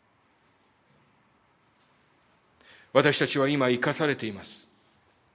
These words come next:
生きてるのではない、生かされています。この私たちにとって最重要なこの命を前に、私たちは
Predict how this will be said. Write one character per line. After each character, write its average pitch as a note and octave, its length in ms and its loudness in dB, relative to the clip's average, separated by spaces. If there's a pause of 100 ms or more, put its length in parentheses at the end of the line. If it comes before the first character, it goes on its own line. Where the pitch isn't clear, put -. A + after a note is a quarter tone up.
(1080)
生 D3 80 -2
き - 100 -6
て E3 140 0
る D3 100 -2
の A#2+ 140 -6
で A#2 100 -10
は A2+ 60 -8
な A#2+ 100 -8
い、 F#2+ 80 -10 (200)
生 C3 80 -12
か D#3+ 140 -4
さ D#3+ 160 -6
れ D#3 120 -4
て A2 100 -16
い F#2+ 80 -12
ま F2 100 -18
す。 - 240 -14 (1120)
こ - 160 2
の A#3 220 8
私 G3+ 400 4
た F3 120 2
ち D#3+ 120 -6
に C#3+ 120 -6
と C#3 140 -4
っ - 20 -6
て A2 240 -8
最 A#3 720 0
重 G#3+ 400 -2
要 D3+ 300 2
な A#2+ 160 -4
こ E3+ 200 -4
の F#3 320 2
命 F#3+ 540 0
を A2+ 160 2
前 C#3+ 420 4
に、 A2+ 200 -10 (1600)
私 C#3 380 0
た C3 100 -4
ち - 140 -6
は - 60 -10